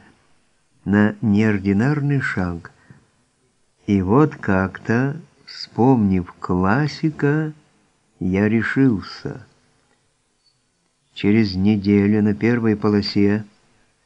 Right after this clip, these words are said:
красовалась фотография Митрофана Абрамовича Беркута, аскетичного седобородого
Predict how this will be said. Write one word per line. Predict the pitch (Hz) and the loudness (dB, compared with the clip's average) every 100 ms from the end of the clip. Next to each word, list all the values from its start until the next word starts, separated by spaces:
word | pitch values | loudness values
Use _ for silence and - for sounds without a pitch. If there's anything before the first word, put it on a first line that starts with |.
| _ | _
красовалась | - 98 107 110 123 123 117 - | -6 -2 0 2 2 0 -2 -8
фотография | - 107 104 95 107 120 - 120 113 | -4 0 0 0 -2 -2 -2 -2 0
Митрофана | 107 98 104 104 104 107 110 110 | 0 0 0 -2 -4 -2 -2 -2
Абрамовича | 98 98 107 104 104 101 - 104 | -2 -2 -2 0 0 -2 -2 -2
Беркута, | 90 98 98 101 110 104 107 113 _ _ _ _ _ - | 0 0 0 -4 -8 -6 -6 -8 _ _ _ _ _ -6
аскетичного | 104 101 - 104 127 135 - 117 117 110 | -4 -4 -2 -2 0 0 0 -2 0 0
седобородого | 104 104 101 98 107 117 113 110 110 110 | -2 -2 -2 0 0 2 0 2 2 0